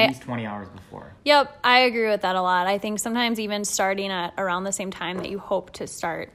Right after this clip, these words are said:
Speaker 1: the
Speaker 2: Mm-hmm.
Speaker 1: marathon or the same s-, time of day that you're running, um, the next day, it's always good to get your body kinda, like, primed up, ready for that. Um, just letting it know, you know, all engines are go. Um, but just keeping it super easy, like, you know, one mile or, like, ten minutes, fifteen minutes. I think before Chicago, you guys went out, you only did, like,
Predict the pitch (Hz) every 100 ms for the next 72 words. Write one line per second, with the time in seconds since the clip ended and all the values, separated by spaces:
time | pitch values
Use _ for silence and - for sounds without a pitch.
0 | - 196 202 208 220 226 208 202 180 180
1 | 202 196 220 208 - - - 214 202 202
2 | 196 185 185 190 196 190 190 - 180 165
3 | 175 190 190 185 - 190 180 185 262 269
4 | 214 185 180 180 180 165 175 - - 87
5 | 98 - 180 170 208 220 220 208 196 196
6 | 190 185 185 - - - - 160 147 190
7 | 185 180 175 - 202 196 190 190 180 185
8 | - 196 190 202 190 185 190 196 226 226
9 | 220 220 - - - - - 208 175 82
10 | 73 233 247 285 262 330 - 285 240 -
11 | - - 208 190 160 156 180 175 180 180
12 | 185 175 175 - 202 196 190 170 165 165
13 | 170 - - - - 214 202 190 180 208
14 | - 214 196 185 185 190 190 202 196 202
15 | 208 190 - 190 - 185 185 185 190 190
16 | 185 185 180 180 180 185 180 180 180 170
17 | 175 190 185